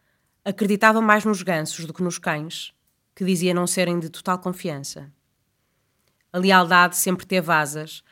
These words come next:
mas apenas das que servem à velocidade com que se afugenta o inimigo. Não acredito em cães. Ou nos gansos, que não chegaram a grasnar à minha primeira infância.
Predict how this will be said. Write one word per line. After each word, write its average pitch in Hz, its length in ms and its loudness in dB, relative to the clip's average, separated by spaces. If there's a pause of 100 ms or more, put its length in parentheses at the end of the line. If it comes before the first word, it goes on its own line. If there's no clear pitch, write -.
(380)
mas 185 160 0
apenas 202 380 0
das 202 140 -4
que - 120 -8
servem 165 420 -2
à 151 60 0
velocidade 160 680 -6
com 165 140 -8
que - 80 -8
se - 100 -4
afugenta 156 440 -8
o 147 80 -6
inimigo. 156 460 -4 (1120)
Não 175 140 -2
acredito 175 360 -6
em 170 100 -4
cães. 143 480 -12 (800)
Ou 180 120 0
nos 196 160 2
gansos, 170 600 -2
que - 80 -16
não 165 120 -4
chegaram 160 420 -2
a 160 60 -4
grasnar 156 480 0
à 147 80 -2
minha 151 160 -4
primeira 151 300 -6
infância. 147 680 -12